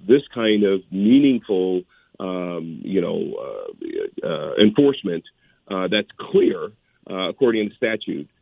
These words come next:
They, they won't listen, lift a finger. And it's, it's all because,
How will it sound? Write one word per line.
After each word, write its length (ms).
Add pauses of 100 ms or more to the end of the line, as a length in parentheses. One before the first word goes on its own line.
(420)
They, 180
they 120
won't 200
listen, 220 (120)
lift 200
a 60
finger. 340 (440)
And 140
it's, 160 (100)
it's 200
all 360
because, 680